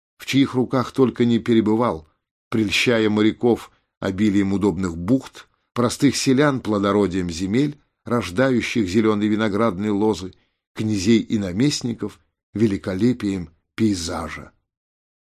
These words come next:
Но последние столетия, когда Стополье облюбовали водные, все попытки подраться за город прекратились. Даже со стороны других кланов не было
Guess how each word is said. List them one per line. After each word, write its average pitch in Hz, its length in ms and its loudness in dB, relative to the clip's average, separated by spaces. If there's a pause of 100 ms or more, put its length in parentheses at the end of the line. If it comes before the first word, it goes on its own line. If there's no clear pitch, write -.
(340)
Но 110 160 2
последние 113 720 2
столетия, 110 920 0
когда 104 340 0
Стополье 98 560 0
облюбовали 101 580 0
водные, 92 640 -2 (360)
все 127 200 0
попытки 117 460 0
подраться 107 600 0
за 90 160 -4
город 117 360 -2
прекратились. - 840 -8 (480)
Даже 123 340 0
со 131 160 -4
стороны 123 400 0
других 117 500 2
кланов 120 500 0 (200)
не 113 240 2
было 95 280 0